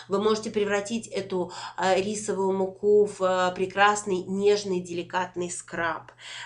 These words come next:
А, и просто, опять же, как средство очищения деликатное,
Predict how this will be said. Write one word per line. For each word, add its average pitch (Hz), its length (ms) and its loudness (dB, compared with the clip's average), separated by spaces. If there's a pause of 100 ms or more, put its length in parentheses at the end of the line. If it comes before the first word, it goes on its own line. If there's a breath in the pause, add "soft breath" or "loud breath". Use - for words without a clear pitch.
А, 180 680 2 (280)
и 208 360 0 (120)
просто, 247 400 2
опять 185 400 0
же, 175 80 -6
как 175 200 -10
средство 190 600 -6
очищения 170 840 -6
деликатное, 208 760 -2